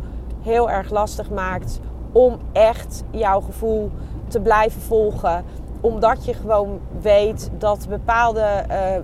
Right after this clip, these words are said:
bepaalde beslissingen die jij neemt, die hebben gewoon, eh, consequenties. Als je naar dat gevoel gaat luisteren, hè, dan hebben, dan hebben die gewoon bepaalde consequenties. En dat weet je vaak al wel. En dat is dan ook vaak de reden waarom je het niet doet.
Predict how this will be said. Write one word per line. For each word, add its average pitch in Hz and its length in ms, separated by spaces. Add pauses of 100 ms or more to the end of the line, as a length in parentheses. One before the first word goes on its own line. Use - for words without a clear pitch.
(140)
bepaalde 214 460
beslissingen 226 520
die 214 100
jij 196 160
neemt, 196 460 (260)
die 226 220
hebben 226 200
gewoon, 196 480 (220)
eh, 190 240 (120)
consequenties. 214 1080
Als 214 260
je 220 100
naar 190 220
dat 185 200
gevoel 220 280
gaat 202 200
luisteren, 190 440
hè, 190 60
dan 190 160
hebben, 196 320
dan 196 180
hebben 196 200
die 202 120
gewoon 180 300
bepaalde 190 500
consequenties. 196 920 (400)
En 220 220
dat 202 160
weet 240 300
je 254 80
vaak 175 420
al 175 220
wel. 170 340
En 220 100
dat 233 180
is 262 140
dan 214 240
ook 208 140
vaak 185 280
de 185 60
reden 226 320
waarom 214 280
je 208 100
het 180 260
niet 175 220
doet. 226 380